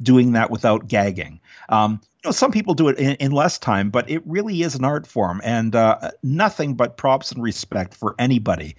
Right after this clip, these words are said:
that can swallow a sword professionally. Do it well.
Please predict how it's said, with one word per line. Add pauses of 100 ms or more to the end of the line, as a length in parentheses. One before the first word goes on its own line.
(220)
that
can
swallow
a
sword
professionally. (300)
Do
it
well.